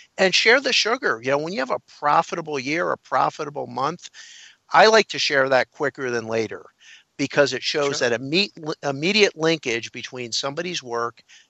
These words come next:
Speaker 1: and the result and their payout. So if you can treat people like owners,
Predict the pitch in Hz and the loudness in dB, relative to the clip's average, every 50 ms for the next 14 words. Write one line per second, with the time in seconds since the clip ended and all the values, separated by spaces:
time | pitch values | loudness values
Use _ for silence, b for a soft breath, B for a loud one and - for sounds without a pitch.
0 | _ - - 127 127 135 131 131 127 117 - 113 110 104 101 107 - - _ _ | _ -6 -4 -4 -2 -4 -4 -4 -4 -4 -2 -2 -2 -2 -2 -4 -8 -14 _ _
1 | _ _ _ - 135 131 117 120 113 107 - - 117 104 101 98 87 - - - | _ _ _ -6 -4 -4 -2 -2 -2 -4 -2 -2 -4 -2 -2 -4 -6 -6 -10 -14
2 | _ _ b b b b b b - - - 147 143 135 127 123 - _ - 143 | _ _ b b b b b b -8 -2 2 4 6 6 4 4 0 _ -4 -4
3 | 127 - 170 202 - - 208 165 - - - - 190 190 202 - - - 185 - | -2 -2 -4 -8 -4 -4 -4 -4 -4 -6 -8 -8 -6 -8 -8 -8 -8 -10 -8 -4
4 | - 143 135 131 127 - - 127 127 123 120 110 104 110 110 | 2 4 6 6 6 4 2 -2 -2 -2 -4 -6 -8 -10 -12